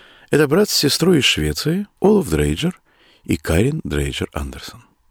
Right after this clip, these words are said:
Само собой, Олаф жмет на кнопки, Карен поет, но получается уж очень ни на что не похоже. Как будто их песни спеты существами из других измерений, просто играющими в то, что они как будто бы люди.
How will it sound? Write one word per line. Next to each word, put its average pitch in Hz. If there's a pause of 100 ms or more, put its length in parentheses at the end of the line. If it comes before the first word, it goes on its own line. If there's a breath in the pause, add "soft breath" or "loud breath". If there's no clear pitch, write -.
(600)
Само 107
собой, 117
Олаф 190
жмет 76
на 71
кнопки, 165 (100)
Карен 71
поет, 98 (840 soft breath)
но 117
получается 196
уж 180 (120)
очень 190
ни 175
на 170
что -
не 160
похоже. 80 (480)
Как 127
будто 185
их 170
песни 190
спеты 170
существами 170
из 143
других 160
измерений, 147 (500)
просто 117
играющими 131
в -
то, 151
что -
они 127
как 87
будто 107
бы 90
люди. 71